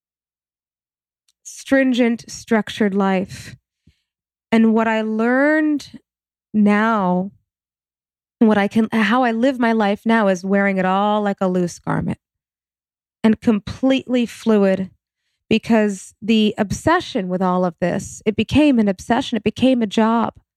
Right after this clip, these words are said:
And it became a, a, a, the only way for me to survive was that I, I could not even take a bite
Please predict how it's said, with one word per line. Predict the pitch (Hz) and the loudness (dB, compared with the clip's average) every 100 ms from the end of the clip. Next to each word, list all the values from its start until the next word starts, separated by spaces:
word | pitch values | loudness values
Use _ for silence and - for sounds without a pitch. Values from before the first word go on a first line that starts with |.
| _ _ _ - _ - | _ _ _ -20 _ -2
And | 233 | -2
it | - | -2
became | 220 - 220 247 254 254 247 _ _ _ _ _ _ | -8 -10 -10 -8 -8 -10 -14 _ _ _ _ _ _
a, | 240 | -2
a, | 233 220 196 - | 0 -4 -8 -4
a, | 185 - - - - | -4 -4 -6 -10 -6
the | - 240 | 0 2
only | 254 277 | 4 4
way | 254 240 | 2 2
for | 233 240 | 0 0
me | 220 | 0
to | 214 202 | 0 -4
survive | - 196 196 185 175 - - - - _ _ _ _ _ | -2 0 2 0 -2 -6 -14 -20 -20 _ _ _ _ _
was | 226 220 208 202 185 | 2 4 2 0 -2
that | - | -2
I, | 202 196 - | -2 -2 -4
I | 214 208 _ | -4 -4 _
could | 269 | -2
not | 233 226 - | 0 0 -2
even | 220 214 | -2 -2
take | - 214 | -2 -2
a | 190 | -4
bite | 180 208 208 - | -4 -4 -4 -8